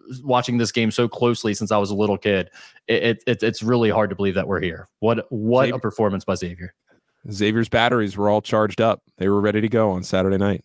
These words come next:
Speaker 2: No doubt about
Speaker 1: That's
Speaker 2: it.
Speaker 1: right. How was, did you get hit by any loose batteries while you were down there doing your P A duties?
Speaker 2: No, no batteries came flying my way.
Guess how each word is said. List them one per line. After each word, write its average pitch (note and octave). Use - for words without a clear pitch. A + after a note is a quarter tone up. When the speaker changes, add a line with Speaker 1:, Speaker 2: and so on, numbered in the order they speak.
Speaker 2:
No G2
doubt G2
about G2+
Speaker 1:
That's -
Speaker 2:
it. -
Speaker 1:
right. -
How F3+
was, E3
did C3
you C3+
get C#3+
hit C3
by C#3+
any C#3
loose C3+
batteries B2+
while C3
you C3
were C3
down B2+
there C3
doing B2
your A#2
P A#2+
A A#2
duties? B2+
Speaker 2:
No, E3
no E3
batteries E3
came D3+
flying C#3
my C3
way. A#2+